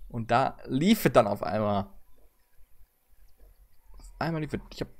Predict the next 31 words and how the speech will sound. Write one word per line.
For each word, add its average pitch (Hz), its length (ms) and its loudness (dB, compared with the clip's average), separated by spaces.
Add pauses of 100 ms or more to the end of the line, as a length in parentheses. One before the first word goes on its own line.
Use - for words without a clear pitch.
(180)
grad 143 180 4
auch 165 60 8
noch 160 80 6
einen 127 140 4
Weißbarsch 170 460 8
tatsächlich 110 300 -2
gefangen. 131 280 -2
Das 208 180 0
waren 143 160 2
vielleicht 135 220 -2
die 123 40 -6
kleinen 139 280 0
Fische, 110 400 -4 (560)
die 127 80 2
den 117 240 0 (240)
Popper 143 260 2
attackiert 127 480 0
haben. 165 500 -2 (1500)
Da 123 140 -6
habe 120 100 0
ich 123 80 -8
echt 127 180 -6 (1120)
einen 143 200 -6
Weißbarsch 151 580 6
hier 160 100 0
rausgezogen 156 500 0
auf 143 140 0
den - 80 -12
Popper. 151 400 0 (720)
Aber 131 280 -4
sonst 139 480 -2